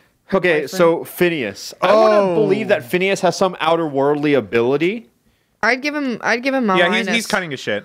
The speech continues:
Speaker 1: Yeah, yeah. I, I'd put him, I'd put him up there, man.
Speaker 3: Yeah.
Speaker 1: Like, he's, he looks so simple, but
Speaker 2: If,
Speaker 1: s-,
Speaker 2: yeah.
Speaker 3: Like,
Speaker 1: so do most serial killers.
Speaker 3: I, I, okay, here's my thing. I do think that we would beat Phineas, but I still think it's minus because I think that only one of us would survive.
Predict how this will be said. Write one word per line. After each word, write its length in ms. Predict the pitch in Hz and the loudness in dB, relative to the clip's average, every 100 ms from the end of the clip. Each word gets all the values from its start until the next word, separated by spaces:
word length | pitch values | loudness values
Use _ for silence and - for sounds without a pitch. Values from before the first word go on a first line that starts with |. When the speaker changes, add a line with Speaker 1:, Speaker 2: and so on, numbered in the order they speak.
| - | -2
Speaker 1:
Yeah, 300 | 135 123 101 | 0 2 0
yeah. 320 | 92 101 95 - | -2 -2 -2 -2
I, 220 | 131 139 | -2 -2
I'd 100 | 175 | -2
put 140 | 370 | -2
him, 160 | 226 - - | -2 -8 -12
I'd 180 | 127 156 | -12 -2
put 120 | 359 | 0
him 120 | 170 | 0
up 160 | 123 - | -2 -2
there, 200 | 123 123 | 0 0
man. 100 | 107 | 0
Speaker 3:
Yeah. 200 | 110 98 90 _ _ _ 147 | -2 -4 -8 _ _ _ -4
Speaker 1:
Like, 300 | 139 - - _ _ | -4 -4 -18 _ _
he's, 500 | 226 311 330 254 208 | 2 4 4 -2 -6
he 180 | 226 285 | -2 0
looks 260 | 302 233 | 0 0
so 380 | - - 226 240 | -4 2 2 2
simple, 640 | - 208 190 233 269 226 - | -4 -4 -2 0 0 -2 -4
but 100 | 208 | -6
Speaker 2:
If, 140 | - | -6
Speaker 1:
s-, 180 | 208 - | -12 -12
Speaker 2:
yeah. 320 | - 202 196 190 | -4 -2 0 0
Speaker 3:
Like, 180 | 156 160 | -2 2
Speaker 1:
so 180 | 226 | 2
do 120 | 240 247 | 2 0
most 300 | 233 208 - | 0 -2 0
serial 380 | 202 208 151 | 0 2 2
killers. 460 | - 104 69 - - | 0 -4 -6 -10 -4
Speaker 3:
I, 120 | 170 180 | 0 2
I, 300 | 214 202 220 | 0 0 0
okay, 300 | 214 190 156 | 0 -2 0
here's 240 | 220 214 | 0 2
my 140 | 214 | -2
thing. 320 | 202 190 208 202 - _ | 0 -2 -4 -8 -20 _
I 140 | 170 175 | -2 -2
do 340 | 151 202 233 | 0 2 2
think 160 | 247 226 | 0 0
that 100 | 208 | 0
we 140 | 185 | 0
would 300 | 147 175 156 | 2 2 2
beat 180 | 175 156 | -4 -4
Phineas, 240 | 160 170 | -2 0
but 100 | - | 0
I 20 | 151 | -2
still 180 | - | -2
think 160 | 175 175 | -2 -2
it's 140 | 156 | -2
minus 320 | 151 156 170 - | -2 -2 -4 -4
because 380 | 156 151 123 - | -2 0 -2 -2
I 80 | 156 | -4
think 160 | 175 | -2
that 120 | 160 - | -2 -2
only 240 | 156 151 | 0 0
one 200 | 135 147 | 0 0
of 100 | 139 | 0
us 140 | 151 | -2
would 140 | 147 135 | -2 -4
survive. 600 | 143 123 120 151 175 - | -2 0 0 0 -4 -10